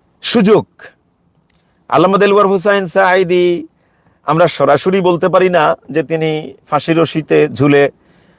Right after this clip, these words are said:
শাহাদাত বরণ করেছেন, বিষয়টা এরকম না। But তার মৃত্যুবরণের যে প্রেক্ষাপট, তাতে আমরা, আহ, নাইনটি পার্সেন্ট বিশ্বাস করি যে তাকে, আহ, শহীদ করা হয়েছে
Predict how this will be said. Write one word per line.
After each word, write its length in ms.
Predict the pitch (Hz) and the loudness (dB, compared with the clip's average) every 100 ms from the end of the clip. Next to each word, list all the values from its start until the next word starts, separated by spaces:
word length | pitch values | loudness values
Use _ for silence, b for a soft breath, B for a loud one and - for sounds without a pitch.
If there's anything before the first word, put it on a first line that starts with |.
| b | b
শাহাদাত 380 | 160 156 160 | 0 2 2
বরণ 260 | 147 151 135 | 0 0 -2
করেছেন, 320 | 135 127 135 | -4 -4 -6
বিষয়টা 320 | 156 160 170 | -6 -4 -2
এরকম 260 | 160 139 131 | -2 -2 -2
না। 180 | 123 135 b b b b b 120 | -2 -4 b b b b b -2
But 180 | 147 131 _ _ _ _ _ _ - | 0 0 _ _ _ _ _ _ -4
তার 480 | 165 170 175 175 - _ _ | 0 2 2 -2 -10 _ _
মৃত্যুবরণের 760 | 139 185 - - 220 220 208 180 | -6 -6 -6 -4 0 2 2 -2
যে 100 | 180 | -2
প্রেক্ষাপট, 520 | 180 - 156 - 95 _ _ _ _ _ - | -2 -4 -4 -4 -6 _ _ _ _ _ -4
তাতে 200 | 190 208 | 0 2
আমরা, 440 | 190 190 190 180 | 2 2 4 4
আহ, 60 | 175 - _ - - - 110 - | 0 -6 _ -20 -10 -6 -6 -8
নাইনটি 480 | 151 156 175 175 180 | -4 0 0 0 -2
পার্সেন্ট 540 | 202 190 226 214 202 - _ | 0 -2 -2 -4 -6 -20 _
বিশ্বাস 380 | - - 196 180 | -6 -4 -2 -2
করি 160 | 190 180 | 0 0
যে 100 | 180 | 0
তাকে, 400 | 160 147 156 135 b b b b b b | 0 0 0 0 b b b b b b
আহ, 280 | 127 123 - | 2 2 0
শহীদ 300 | 196 175 170 | 0 -2 0
করা 220 | 131 104 | -2 0
হয়েছে 320 | 95 - - | -2 -6 -14